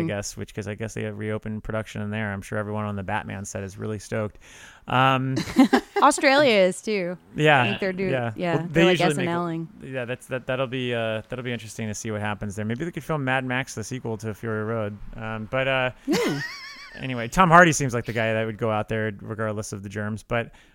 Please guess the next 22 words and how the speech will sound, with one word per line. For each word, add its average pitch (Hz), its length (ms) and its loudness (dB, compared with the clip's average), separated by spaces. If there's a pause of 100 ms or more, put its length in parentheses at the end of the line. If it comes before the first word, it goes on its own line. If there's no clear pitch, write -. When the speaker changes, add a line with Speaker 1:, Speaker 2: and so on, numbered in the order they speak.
Speaker 2:
um, 139 400 -2 (500)
look, 196 220 0
this 208 160 -2
has - 120 4
been 208 120 2
fun. 156 500 2
I, 143 140 4
I 135 80 2
really 165 260 4
enjoyed, 117 720 -2
uh, 110 320 -2 (400)
this, 123 220 -4
uh, 113 260 0
this, 113 120 -4
Speaker 1:
Yeah. 117 120 -8
Speaker 2:
this 113 200 -6
If 113 160 -12
It, 110 140 -12
If - 160 -10
It 120 80 -12
Bleeds 123 280 -6
run. 117 480 0